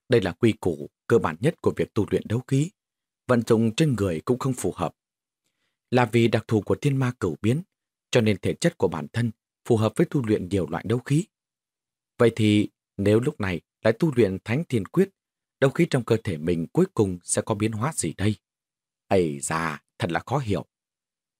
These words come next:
Lý Giật thở dài một hơi, hơi có chút phiền muộn, thảy thảy quyển trục trong tay. Nếu thật sự giống như mình đã đoán, vậy thì tu luyện đương nhiên tốt hơn nhiều. Nhưng nếu bản thân đoán sai,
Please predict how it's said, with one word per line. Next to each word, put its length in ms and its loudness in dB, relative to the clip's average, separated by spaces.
Lý 140 4
Giật 200 0
thở 160 0
dài 160 -6
một 200 -4
hơi, 220 0
hơi 240 4
có 180 2
chút 180 0
phiền 240 -2
muộn, 140 0
thảy 260 0
thảy 240 -2
quyển 300 -2
trục 200 -4
trong 140 -6
tay. 200 -4
Nếu 240 2
thật 200 -2
sự 280 4
giống 200 0
như 100 0
mình 240 -2
đã 120 -4
đoán, 260 -4
vậy 140 4
thì 100 2
tu 220 2
luyện 180 2
đương 200 0
nhiên 240 -2
tốt 140 0
hơn 240 -4
nhiều. 200 -4
Nhưng 140 4
nếu 100 4
bản 220 -4
thân 180 -4
đoán 220 -2
sai, 260 -2